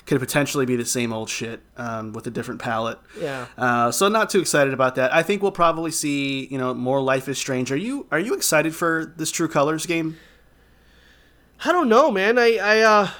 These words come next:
Speaker 2: I played through half of the first, uh, Life is Strange.
Speaker 1: Oh, you
Speaker 2: Um,
Speaker 1: didn't beat it?
Speaker 2: I was playing it at,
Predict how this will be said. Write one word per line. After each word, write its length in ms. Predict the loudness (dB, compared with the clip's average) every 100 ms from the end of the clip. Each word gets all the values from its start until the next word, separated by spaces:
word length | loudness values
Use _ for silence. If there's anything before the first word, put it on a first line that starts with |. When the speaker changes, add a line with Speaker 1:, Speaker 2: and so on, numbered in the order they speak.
| -20 _ 0
Speaker 2:
I 280 | 4 4 0
played 540 | -2 2 4 2 0
through 140 | -2
half 300 | 0 0 -2
of 80 | -2
the 60 | -4
first, 360 | 0 -2 -2 -2
uh, 180 | 4 4
Life 220 | 4 0
is 100 | -4
Strange. 540 | -2 -2 -2 -6 -16 -18 -4
Speaker 1:
Oh, 220 | 4 6
you 60 | 6
Speaker 2:
Um, 60 | 4
Speaker 1:
didn't 140 | 4
beat 140 | 2
it? 160 | -2 -4 0
Speaker 2:
I 80 | 2
was 80 | 2
playing 240 | 2 2 2
it 80 | 0
at, 200 | -2 -4